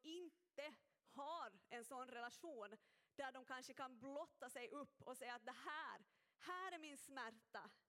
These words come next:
här är mitt problem. Och något som jag är övertygad om att vi är, alla är kallade till, det är att vara en medmänniska. Jag tror på riktigt det.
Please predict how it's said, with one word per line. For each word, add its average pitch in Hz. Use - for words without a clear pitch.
här 359
är 339
mitt 285
problem. 247
Och 294
något 302
som 277
jag 262
är -
övertygad 254
om 214
att 220
vi 226
är, 220
alla 254
är 208
kallade 196
till, 147
det 226
är 262
att 262
vara 220
en 214
medmänniska. 220
Jag 311
tror 311
på 285
riktigt 277
det. 143